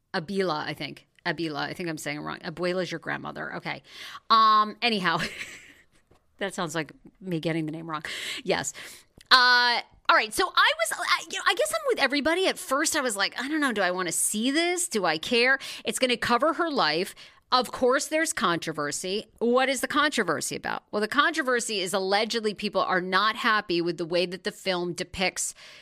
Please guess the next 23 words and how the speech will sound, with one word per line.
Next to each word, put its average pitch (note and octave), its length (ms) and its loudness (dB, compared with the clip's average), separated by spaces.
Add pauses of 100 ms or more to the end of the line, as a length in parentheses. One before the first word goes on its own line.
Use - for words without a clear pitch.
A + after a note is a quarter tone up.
(220)
Amy G#3+ 260 0
Winehouse's F3 840 0
funeral A#3+ 580 0
scenes D#4+ 640 0 (1160)
and G#3+ 200 2
hospitalization, G#3 840 0 (100)
hospitalization G3+ 920 -2
and E3+ 200 -6
drug F3+ 420 2
use D#3+ 300 -2
scenes. - 520 -4
They F#3+ 200 0
find G3 460 0
it F#3+ 180 -2
a, F3 60 -8
a, F#3+ 580 -6 (760)
maybe A3+ 200 2
a A#3 40 0
little G3+ 200 2
ghoulish, A#3 640 2
a G3+ 60 -4
little G3 220 -2
grotesque, F#3+ 840 2